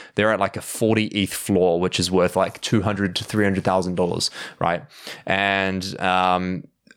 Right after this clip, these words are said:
I bought into Galactic Apes, right, which is their child project. So same company,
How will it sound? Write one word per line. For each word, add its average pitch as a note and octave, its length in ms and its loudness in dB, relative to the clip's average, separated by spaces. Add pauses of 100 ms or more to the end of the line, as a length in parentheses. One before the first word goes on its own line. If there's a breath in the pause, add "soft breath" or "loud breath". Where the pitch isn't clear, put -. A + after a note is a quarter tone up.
(200)
I A2 340 2
bought A2 260 0
into G2+ 260 0
Galactic G2 460 -2
Apes, - 380 0 (300 loud breath)
right, F#2+ 160 2
which G2+ 160 -2
is F#2+ 160 -2
their F#2 460 2
child D3 600 2
project. - 540 -4
So F#2+ 200 2
same F#3+ 340 4
company, D3 540 2